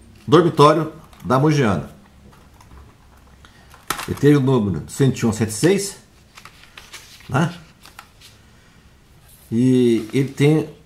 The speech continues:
esses desenhos, eu, eu gostaria que eu observei que desenhos aqui tem dois, duas pequenas diferenças nas plantas que eu consegui, né? Em, em, em relação à disposição das janelas.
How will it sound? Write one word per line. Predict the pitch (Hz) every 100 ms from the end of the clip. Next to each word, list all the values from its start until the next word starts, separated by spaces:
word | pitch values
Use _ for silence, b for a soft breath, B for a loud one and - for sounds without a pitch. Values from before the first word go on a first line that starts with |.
| _ - 107 123
esses | 123 143
desenhos, | 123 110 117 147 147 -
eu, | 123
eu | -
gostaria | 120 135 156
que | 156
eu |
observei | 135 - 117 139
que | -
desenhos | 73 113 98 123
aqui | 110 147
tem | - 147
dois, | 110 151 185 - - - _ -
duas | 107 151 165
pequenas | - 127 - 143 147 139 -
diferenças | 117 143 131 139 80 - B B
nas | - 107
plantas | - 131 -
que |
eu | 127
consegui, | 135 135 101 90 - - -
né? | 76 113 107 -
Em, | 110
em, | 101
em | 104 107
relação | 120 113 107 127 131
à |
disposição | 131 - 131 101 - 139
das | 107 135 - - b b -
janelas. | 131 120 110 - -